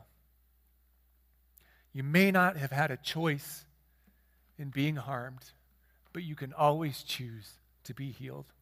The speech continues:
Let's pray. God, we breathe deep,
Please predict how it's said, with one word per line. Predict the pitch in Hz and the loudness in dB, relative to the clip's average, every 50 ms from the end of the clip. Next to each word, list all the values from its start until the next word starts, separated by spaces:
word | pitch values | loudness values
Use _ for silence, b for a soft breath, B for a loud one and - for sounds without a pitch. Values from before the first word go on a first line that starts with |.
| _ _ _ _ _ _ _ _ _ _ _ _ _ _ _ _ - | _ _ _ _ _ _ _ _ _ _ _ _ _ _ _ _ -14
Let's | 147 - | -14 -14
pray. | - - - 117 110 104 - _ _ _ _ _ _ _ _ _ _ _ _ _ _ _ _ _ _ _ _ _ _ _ _ _ _ _ _ _ _ _ _ _ _ _ _ _ _ _ _ _ _ b b b b b b b b b b b b b b b b b b b b b _ _ _ _ _ _ _ _ _ _ _ _ _ _ _ _ _ _ _ _ _ _ _ _ _ _ _ _ _ _ _ _ - | -12 -12 -12 -12 -12 -14 -16 _ _ _ _ _ _ _ _ _ _ _ _ _ _ _ _ _ _ _ _ _ _ _ _ _ _ _ _ _ _ _ _ _ _ _ _ _ _ _ _ _ _ b b b b b b b b b b b b b b b b b b b b b _ _ _ _ _ _ _ _ _ _ _ _ _ _ _ _ _ _ _ _ _ _ _ _ _ _ _ _ _ _ _ _ -4
God, | - 147 143 147 | 0 0 2 2
we | 151 151 | 2 2
breathe | 143 143 180 196 196 180 147 | 4 6 6 6 6 4 2
deep, | 139 151 147 147 - - | 0 -2 -2 -2 -2 -4